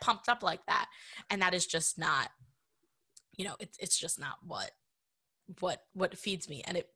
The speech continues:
it actually makes perfect sense to me to, that you would feel that way because when you have,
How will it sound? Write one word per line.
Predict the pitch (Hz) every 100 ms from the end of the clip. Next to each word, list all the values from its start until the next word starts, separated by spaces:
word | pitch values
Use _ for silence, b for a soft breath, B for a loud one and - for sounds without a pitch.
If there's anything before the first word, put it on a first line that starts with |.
| -
it | 254 -
actually | 254 -
makes | 302 208 - - -
perfect | 247 226 180
sense | 190 175 -
to | 226
me | 240 262 _ _ _
to, | - 196 180
that | 180 185 - -
you | 185 196
would | 202
feel | - 226
that | 233 247
way | 277 311 - B B B B
because | 226 220 202 185 180 180 - - _ -
when | 202 208
you | 208
have, | 196 208 220 233 220